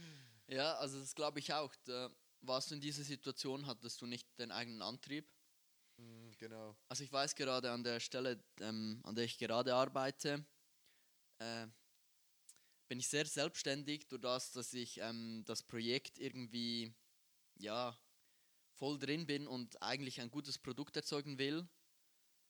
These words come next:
Speaker 1: Und ja, schon ein Unterschied, weder wenn man, ähm, das Ziel nicht sieht und einfach eine Aufgabe erledigt.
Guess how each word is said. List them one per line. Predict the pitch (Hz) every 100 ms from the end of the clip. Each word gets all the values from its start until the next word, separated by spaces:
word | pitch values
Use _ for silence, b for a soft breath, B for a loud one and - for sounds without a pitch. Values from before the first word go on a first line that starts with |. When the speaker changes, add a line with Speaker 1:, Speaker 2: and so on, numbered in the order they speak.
| _
Speaker 1:
Und | - 123 120 120 117 - - - _ _ b b b b b _ _ -
ja, | 131
schon | 139 165 160
ein | 143
Unterschied, | 147 165 160 - 151 151 139 139
weder | 139 135
wenn | 131 131
man, | 123 120 120 113 -
ähm, | 117 117 113
das | 113 123 -
Ziel | 170 170
nicht | 147 -
sieht | - 165 156
und | 131
einfach | 123 123 120 -
eine | 117 123 104
Aufgabe | 135 - 120 113
erledigt. | 110 110 104 107 - -